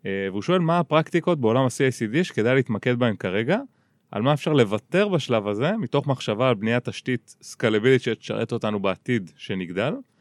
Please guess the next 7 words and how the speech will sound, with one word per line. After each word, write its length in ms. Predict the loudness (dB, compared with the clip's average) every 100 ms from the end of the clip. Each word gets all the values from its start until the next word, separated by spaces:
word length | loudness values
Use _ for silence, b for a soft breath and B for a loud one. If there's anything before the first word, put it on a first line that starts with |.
| _ _ _ _ _
והוא 140 | -8 0
בעצם 240 | 2 2
אומר 200 | 0 0
שהמשאבים 540 | 0 -2 0 -2 -2 -2
שלהם 320 | 0 0 0
מאוד 260 | 2 2
מוגבלים, 580 | 2 2 2 2 2 -2